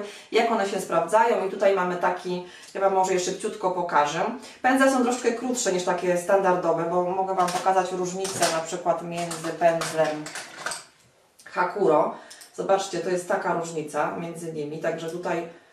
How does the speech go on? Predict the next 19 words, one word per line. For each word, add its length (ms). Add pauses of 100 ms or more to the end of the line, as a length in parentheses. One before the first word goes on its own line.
(120)
jakby 280
troszeczkę 540
dłuższe 560
są, 240 (240)
y, 40
krótsze 360
są 220
od 120
innych, 540
te, 380
te, 340
te 120
Gisap. 580
O 60
tak 200
może 240
będzie 240
lepiej 340
widać. 440